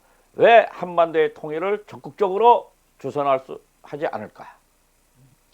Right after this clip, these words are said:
지금 문재인 정부에서 쭉 보면 미국이 남과 북에 이런 교류 협력을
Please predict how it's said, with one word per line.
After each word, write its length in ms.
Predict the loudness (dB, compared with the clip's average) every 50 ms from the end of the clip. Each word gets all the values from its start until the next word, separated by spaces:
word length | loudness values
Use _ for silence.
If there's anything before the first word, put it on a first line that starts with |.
| _ _ _ _ _ _
지금 220 | -6 -4 -4 -4
문재인 420 | -4 -4 -4 0 0 0 0 0 -2
정부에서 480 | -4 -4 -4 -4 -6 -4 -4 -6 -8
쭉 240 | -8 -10 -10 -10 -6
보면 500 | -2 -2 -2 0 0 -2 -4 -4 -6 -12 _ _ _ _ _ _ _ _ -14
미국이 640 | -10 -8 -6 -2 -2 -2 0 0 -2 -4 -4 -10 _ _ _ _ _ _ _ _ _ _ _ _ _ _ _ -2
남과 400 | 2 2 4 4 4 2 2 2
북에 480 | 0 -4 0 2 2 2 2 -2 -6 _
이런 220 | -8 -8 -8 -8 -8
교류 300 | -4 0 0 2 2 0
협력을 680 | -2 -4 -8 -10 -8 -6 -4 0 2 2 2 2 0